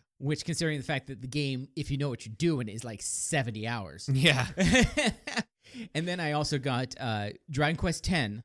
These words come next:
Speaker 1: I ordered Dragon Quest ten, which is for much later because that's an M-, it's an online M M O,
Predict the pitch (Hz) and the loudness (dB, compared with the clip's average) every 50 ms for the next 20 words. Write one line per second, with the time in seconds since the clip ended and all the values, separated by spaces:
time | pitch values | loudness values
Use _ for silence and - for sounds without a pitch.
0 | - _ _ _ _ _ 101 110 - - 139 120 110 95 117 117 120 113 - 101 | -14 _ _ _ _ _ -10 -10 -6 -4 -4 -4 -4 -4 -4 -6 -4 -4 -6 -8
1 | - - - - 190 160 117 85 92 90 - _ _ - 117 113 - 113 104 - | -8 -6 -6 -4 -2 -2 -2 -4 -6 -10 -12 _ _ -8 -6 -6 -6 -6 -6 -6
2 | 127 120 117 135 156 170 - - - 135 113 107 95 107 101 107 107 - _ _ | -6 -6 -2 -2 -4 -4 -4 -4 -2 -2 -2 0 -2 -2 -4 -4 -6 -10 _ _
3 | 127 131 120 117 127 123 - 120 117 - 120 127 123 - - - 139 - 139 123 | -2 -2 0 0 -2 -2 -2 -6 -8 -6 -6 -6 -8 -8 -8 -8 -6 -6 -6 -8
4 | - 131 135 127 123 123 120 120 113 107 107 104 101 101 104 113 110 90 76 87 | -4 -4 -2 -2 -2 -2 -2 -2 -2 -2 -2 -2 -2 -2 -2 -4 -4 -4 -6 -8